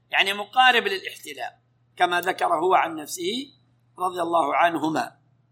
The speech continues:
كان مناهزا للاحتلام، أي مقاربا للاحتلام، فهو صغير،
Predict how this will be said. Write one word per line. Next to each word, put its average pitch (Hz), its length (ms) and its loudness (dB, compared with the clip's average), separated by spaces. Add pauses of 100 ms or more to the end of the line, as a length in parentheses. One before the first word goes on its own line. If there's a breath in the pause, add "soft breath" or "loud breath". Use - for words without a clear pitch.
كان 170 340 0
مناهزا 220 1000 4 (400)
للاحتلام، 185 840 -4 (140)
أي 277 320 -4 (360)
مقاربا 208 1080 6 (480)
للاحتلام، 175 600 -4
فهو 262 220 0
صغير، 277 540 -2